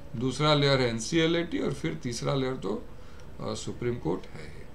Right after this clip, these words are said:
और इसके बाद जो चौथा पिलर है इसमें आईबीसी infrastructure में, वो है आईबीबीआई, Infrastructure and Bankruptcy Board of India। Now this आईबीबीआई will act as regulator। तो ये regulator का काम करेगा।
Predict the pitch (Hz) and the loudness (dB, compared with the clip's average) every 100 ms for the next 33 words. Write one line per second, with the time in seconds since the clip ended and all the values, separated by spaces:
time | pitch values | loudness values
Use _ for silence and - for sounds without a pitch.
0 | - - - - - - 180 196 156 - | -12 -10 -10 -10 -10 0 4 6 6 6
1 | 214 226 220 220 - - 151 240 - 254 | 8 8 6 2 0 6 6 6 8 6
2 | - 165 160 147 117 98 113 139 - 101 | 8 6 8 6 4 0 0 -2 -2 -4
3 | 120 120 110 139 - 120 107 117 110 - | -2 0 0 2 2 0 -2 -4 -4 -6
4 | - 110 117 165 143 139 160 175 - - | -6 -4 -2 0 2 4 4 4 0 0
5 | 127 147 160 123 139 151 107 117 127 131 | 2 2 2 2 2 2 0 -2 -2 -4
6 | - 110 95 - - - - 127 139 - | -4 -4 -4 -8 -12 -12 -4 2 2 4
7 | 185 175 - 120 - 160 160 156 117 107 | 4 4 2 0 0 2 2 2 0 -2
8 | 110 110 - 76 104 98 107 98 76 76 | -2 -4 -2 -4 -2 -2 -2 -4 -8 -10
9 | 87 - - - - - - 113 156 202 | -10 -10 -10 -12 -12 -12 -8 0 4 6
10 | 190 190 123 135 156 233 214 190 180 180 | 6 6 6 6 6 4 6 8 10 10
11 | 165 139 135 139 143 175 151 110 117 113 | 8 6 6 4 4 4 2 0 0 2
12 | 139 123 101 131 127 - - - - - | 4 4 4 2 0 -2 -10 -12 -8 -8
13 | - - - - - - - 208 214 165 | -8 -12 -12 -12 -12 -12 -2 4 6 10
14 | 196 175 131 131 127 156 139 190 - 92 | 10 10 6 4 4 2 2 0 -2 -8
15 | 87 82 82 76 73 | -8 -10 -10 -10 -10